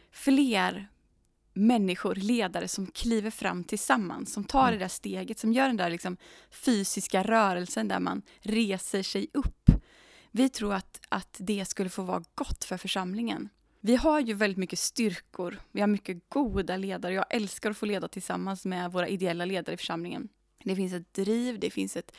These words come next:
Speaker 1: tjänande, en stor ödmjukhet, skulle jag säga, som kännetecknar våra ledare.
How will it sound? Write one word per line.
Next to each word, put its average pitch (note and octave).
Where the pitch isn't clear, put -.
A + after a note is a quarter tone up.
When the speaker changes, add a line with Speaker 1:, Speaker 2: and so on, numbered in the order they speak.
Speaker 1:
tjänande, G#3
en B3+
stor -
ödmjukhet, G3
skulle A#3
jag G#3+
säga, A3+
som G#3
kännetecknar G#3
våra G3+
ledare. G3